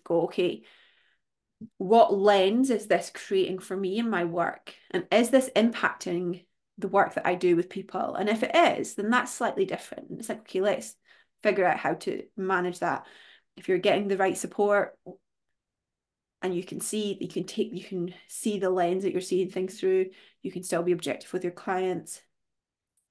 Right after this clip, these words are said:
then it's like, "Okay, you're a human being and everyone's got their shit."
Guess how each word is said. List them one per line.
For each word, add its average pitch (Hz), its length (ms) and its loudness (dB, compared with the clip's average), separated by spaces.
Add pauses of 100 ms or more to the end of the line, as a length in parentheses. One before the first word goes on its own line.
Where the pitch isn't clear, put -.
(440)
then 185 480 2 (500)
it's - 260 -8
like, 190 240 -2
"Okay, 196 500 -6
you're 196 160 -2
a 190 40 -6
human 190 260 -6
being 190 380 -6 (560)
and - 120 -6
everyone's 208 440 2
got - 200 -6
their - 100 -6
shit." - 300 -8